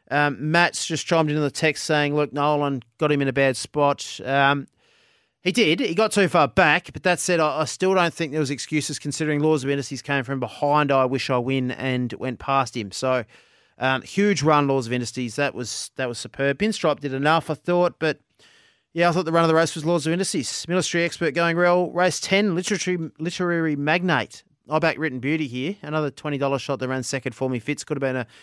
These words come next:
a huge finish to the day. Um, yeah, I actually laid Zapateo. I thought,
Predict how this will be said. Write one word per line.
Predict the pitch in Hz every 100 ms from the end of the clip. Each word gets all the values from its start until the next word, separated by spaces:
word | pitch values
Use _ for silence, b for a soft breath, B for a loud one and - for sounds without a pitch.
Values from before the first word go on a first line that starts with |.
| b b
a | 127
huge | - 165 175 151
finish | 151 131 -
to | 120
the | 113
day. | 131 123 113 110 -
Um, | - 117 120 120 110 _ _ _ _ _
yeah, | 127 117 101 104 - _
I | 151 208
actually | 214 156
laid | 127 139 165
Zapateo. | 160 143 127 160 202
I |
thought, | - 180 -